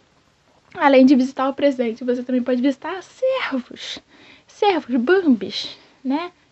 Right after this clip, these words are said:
Viadinhos que moram lá. E você pode, enfim, tirar foto e tudo mais. É, tem muita gente que leva cenoura, né, pra atrair os bichinhos lá e fazer umas fotos maneiras pro Instagram. Mas a, a organização do parque pede que você não leve comida, não alimente os animais,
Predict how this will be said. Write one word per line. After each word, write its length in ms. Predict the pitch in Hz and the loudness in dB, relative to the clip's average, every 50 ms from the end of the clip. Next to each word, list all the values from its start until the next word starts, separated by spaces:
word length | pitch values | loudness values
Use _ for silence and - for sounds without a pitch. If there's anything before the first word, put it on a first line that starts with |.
| _ _ | _ _
Viadinhos 600 | 254 277 359 370 320 269 262 254 240 - - - | -6 -2 0 0 0 2 4 4 4 2 0 -10
que 120 | - - 302 | -8 -4 0
moram 280 | 285 285 302 349 392 349 | 0 0 0 -2 -2 -2
lá. 220 | 277 247 294 - _ _ _ _ _ _ - - _ _ _ | 0 0 -2 -4 _ _ _ _ _ _ -20 -20 _ _ _
E 120 | 285 277 262 | -6 -4 2
você 300 | 262 269 269 - 285 285 | 2 2 2 2 -4 -6
pode, 340 | - - 262 247 247 247 | -4 -2 -2 0 4 4
enfim, 200 | 262 254 - 233 | 4 4 2 -2
tirar 220 | 214 - 247 233 240 | -4 -2 -2 -4 -4
foto 480 | - - 220 208 240 262 240 247 - | -2 -2 0 2 2 2 2 0 -4
e 20 | 233 | -10
tudo 220 | - 247 233 240 | -12 -8 0 0
mais. 320 | 247 226 214 247 277 - - _ _ _ _ _ _ _ _ _ _ _ _ _ _ _ _ _ _ _ | 0 2 0 -4 -8 -10 -14 _ _ _ _ _ _ _ _ _ _ _ _ _ _ _ _ _ _ _
É, 560 | - 269 262 254 247 247 247 247 240 240 240 240 - | -6 -4 -2 0 0 0 0 0 0 -2 -4 -4 -2
tem 100 | 269 254 | 0 2
muita 140 | 254 269 | 4 6
gente 180 | 269 262 254 - | 6 6 4 2
que 80 | - 262 | 0 2
leva 220 | 254 240 233 247 | 2 2 2 -2
cenoura, 440 | 247 - 269 269 240 240 269 262 233 | -4 0 2 4 4 4 4 4 2
né, 140 | 220 226 214 | 0 0 -2
pra 120 | - 226 | -4 -8
atrair 400 | 226 - 226 220 214 214 220 226 | -10 -8 -6 -6 -4 -2 -2 -2
os 100 | 247 233 | -2 -2
bichinhos 380 | 220 247 226 - - 240 233 226 | -4 -6 -10 -6 -4 -4 -2 0
lá 180 | 226 220 233 | 0 2 2
e 80 | 240 240 | 0 0
fazer 260 | - 233 220 220 220 | -2 -8 -8 -6 -6
umas 180 | 208 208 208 - | -4 -4 -6 -6
fotos 240 | - 220 214 - 233 | -6 -8 -8 -4 -4
maneiras 360 | 240 226 208 208 214 226 214 | -4 -4 -2 -2 -4 -4 -6
pro 160 | - - 226 | -6 -12 -14
Instagram. 480 | 240 - - 226 220 226 226 220 247 294 - _ - - - - - _ _ _ | -14 -8 -8 -6 -6 -4 -4 -4 -6 -6 -10 _ -20 -20 -20 -20 -20 _ _ _
Mas 340 | - 294 277 285 311 302 302 | -2 2 2 2 2 4 4
a, 140 | 311 285 - - | 2 2 2 0
a 140 | - 269 269 | -2 -2 0
organização 460 | 262 247 254 254 262 254 254 262 247 | 2 4 6 6 6 6 4 0 -2
do 80 | 240 247 | -2 -4
parque 260 | - 226 226 220 - _ | -6 -12 -14 -14 -14 _
pede 180 | 226 214 214 - | -12 -12 -12 -12
que 100 | - 214 | -16 -16
você 100 | - - | -14 -12
não 160 | 220 226 262 | -6 -2 -2
leve 300 | 254 220 208 214 208 214 - | -2 -2 -2 -6 -6 -8 -10
comida, 360 | - 220 202 202 196 202 202 | -10 -10 -10 -8 -8 -6 -6
não 140 | 202 208 208 | -4 -4 -2
alimente 300 | 220 247 226 220 208 208 | 0 0 0 -2 -4 -4
os 40 | |
animais, 480 | 214 208 214 214 196 190 196 226 - - | -4 -2 -2 -2 -4 -4 -8 -12 -12 -14